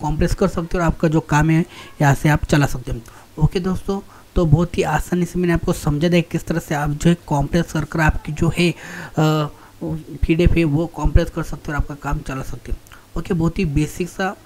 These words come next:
वीडियो था। I hope आपको बहुत ही पसंद आया होगा। ओके, और बहुत ज़्यादा हेल्पफुल भी होगा।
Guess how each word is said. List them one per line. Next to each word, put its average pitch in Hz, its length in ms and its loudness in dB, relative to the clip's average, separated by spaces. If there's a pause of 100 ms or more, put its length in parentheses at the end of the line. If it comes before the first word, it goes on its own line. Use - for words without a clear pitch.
(280)
वीडियो 165 220 -2
था। 170 340 -4 (340)
I 156 100 -4
hope 160 200 -2
आपको 156 240 -4
बहुत 147 260 0
ही 147 60 6
पसंद 170 420 2
आया 156 160 4
होगा। 139 300 -2 (440)
ओके, 175 260 4 (280)
और 160 60 -2
बहुत 151 160 4
ज़्यादा 151 260 2 (240)
हेल्पफुल 151 360 6
भी 147 100 8
होगा। 127 300 2